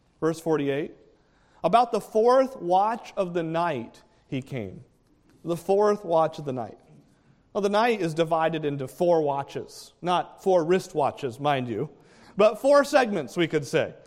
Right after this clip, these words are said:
There's the time between six to nine P M. There's the time between nine P M and midnight. There's the time between midnight and three A M. And there's the fourth watch of the night between three A M and six A M. And when he's talking, he's saying this is from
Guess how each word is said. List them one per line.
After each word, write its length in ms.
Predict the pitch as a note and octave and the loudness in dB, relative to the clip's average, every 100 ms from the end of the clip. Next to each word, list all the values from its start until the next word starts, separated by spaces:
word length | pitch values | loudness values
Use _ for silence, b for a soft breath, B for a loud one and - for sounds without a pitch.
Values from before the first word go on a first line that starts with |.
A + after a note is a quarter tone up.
| B B B | B B B
There's 280 | B3 A#3 | 4 6
the 80 | F#3+ | 2
time 420 | G3+ A3 G3+ A#3 | -2 0 0 2
between 420 | A3 G3+ A3 G3+ G3 | 0 -2 0 0 -2
six 280 | - B3 | -4 -4
to 120 | - G#3+ | -2 0
nine 420 | G3 G3+ B3+ A#3 | 2 2 2 0
P 200 | G#3+ F#3+ | -2 0
M. 260 | D#3 G#3 A3+ | 2 2 0
There's 160 | F3+ | 0
the 100 | F3 | -2
time 320 | F3 G#3 G3+ | -4 -2 -2
between 340 | G3 G3 G3 F3+ | -2 -4 -4 0
nine 340 | F3+ G3 G#3 | 0 0 -2
P 140 | G3+ G3+ | -2 -2
M 160 | F3+ | 0
and 140 | E3 F3+ | -2 0
midnight. 520 | A#3+ A#3 E3+ D#3+ G#3+ | 0 2 2 0 0
There's 140 | F#3+ | -4
the 80 | E3+ | -4
time 220 | G3+ G3+ | -4 -4
between 340 | F#3+ F#3+ F#3 F#3+ | -2 -4 -2 0
midnight 400 | A#3 A3+ G#3+ G3 | 2 2 2 0
and 100 | F#3 | -6
three 300 | A3 D4 D#4+ | -4 0 2
A 180 | A3+ | 2
M. 300 | F3 D3+ D#3 B B B | 0 0 -2 B B B
And 160 | A3 | 2
there's 160 | A3 G3 | 2 0
the 100 | G3+ | -2
fourth 380 | - A3 A#3 A#3 | 0 4 4 2
watch 320 | F#3 D#3+ D3+ | 2 2 0
of 80 | E3 | -4
the 80 | D#3+ | -2
night 300 | C3 B2+ C#3+ | 0 -2 -6
between 420 | D3+ - E3 D#3+ | -8 -4 -4 -4
three 260 | F3 F#3+ | -2 0
A 200 | F3+ D3+ | 2 0
M 240 | A#2+ A2+ B2 B B | -2 -4 -6 B B
and 220 | D3+ D3 | -4 -4
six 300 | - D#3 - | -4 -6 -4
A 160 | C3+ A2 | -4 -4
M. 120 | F#2 - _ b b b b b | -8 -16 _ b b b b b
And 120 | G#3+ C4 | 2 2
when 80 | |
he's 140 | C4 B3+ | 0 -2
talking, 380 | D#4+ F#4 F4+ B3+ | 0 0 0 -2
he's 180 | A3+ | -2
saying 380 | A3+ D#4+ C4 A3 | 0 0 0 0
this 200 | G#3+ D4 | 0 0
is 200 | D4+ A#3+ | 0 -4
from 340 | B3 C4 G#3 | 0 2 2